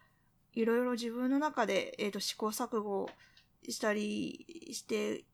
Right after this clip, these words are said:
まあ、真意って言ったらいいのかなって言われたので、まあ、あの、頑張って収録させていただこうと思います。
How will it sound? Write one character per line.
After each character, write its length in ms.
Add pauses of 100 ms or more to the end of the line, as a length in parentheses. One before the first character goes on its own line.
(280)
ま 180
あ、 40
真 440
意 320
っ 400
て 100
言 120
っ 20 (120)
た 100
ら 100
い 100
い 40
の 80
か 140
な 200 (680)
っ 40
て 120
言 100
わ 100
れ 80
た 120
の 140
で、 260 (260)
ま 280 (160)
あ、 240
あ 60
の、 260
頑 180
張 80
っ 100
て 260
収 240
録 340
さ 140
せ 60
て 120
い 40
た 100
だ 160
こ 180
う 40
と 140
思 180
い 60
ま 120
す。 260